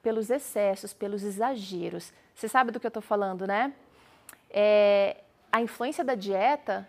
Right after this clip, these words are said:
no nosso estado mental é imensa. Tem muita literatura médica falando sobre esse assunto.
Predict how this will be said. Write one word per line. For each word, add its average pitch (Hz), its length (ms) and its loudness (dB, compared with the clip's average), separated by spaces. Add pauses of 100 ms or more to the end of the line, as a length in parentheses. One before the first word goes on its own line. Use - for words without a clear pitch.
no 202 80 -6
nosso 202 360 -4
estado 208 340 -4
mental 233 540 -2 (420)
é 202 100 -2
imensa. 220 640 -6 (1080)
Tem 233 120 -2
muita 269 420 0
literatura 277 640 0
médica 220 720 0 (300)
falando 240 560 0
sobre 226 280 -4
esse 220 180 -6
assunto. 185 580 -10